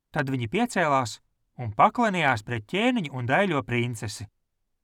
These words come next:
"Paldies par labu sirdi, kas nav vienam, lai nav arī otram."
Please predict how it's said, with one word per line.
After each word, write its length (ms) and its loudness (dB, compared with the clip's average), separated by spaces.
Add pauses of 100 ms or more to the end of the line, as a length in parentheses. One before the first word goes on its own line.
(340)
"Paldies 460 2
par 160 2
labu 260 4
sirdi, 560 0 (560)
kas 200 -6
nav 220 -2
vienam, 520 2 (460)
lai 140 0
nav 200 2
arī 220 2
otram." 640 -2